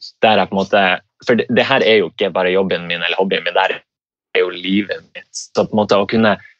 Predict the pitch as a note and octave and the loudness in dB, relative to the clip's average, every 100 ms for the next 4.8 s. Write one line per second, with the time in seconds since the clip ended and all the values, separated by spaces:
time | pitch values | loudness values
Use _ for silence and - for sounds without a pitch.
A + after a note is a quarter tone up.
0 | _ _ _ - - A#2 B2 A#2+ G2 A#2 | _ _ _ -12 0 4 4 2 0 2
1 | C3+ - C#3 - E2+ - F2 - G#2+ G#2 | 0 0 -4 -2 -4 0 -2 -2 0 0
2 | F#2+ G2 - G#2 F2+ G2 G2 A#2+ A#2+ F2+ | 2 -2 -2 -2 0 2 2 2 0 0
3 | G2+ F#2+ F#2 G2 G#2 - F2+ F2+ G#2+ A2+ | 0 0 -2 -2 -2 0 0 2 2 0
4 | F2+ A2 F#2 F2+ F#2+ - G2+ | -2 -2 -2 -4 -6 0 0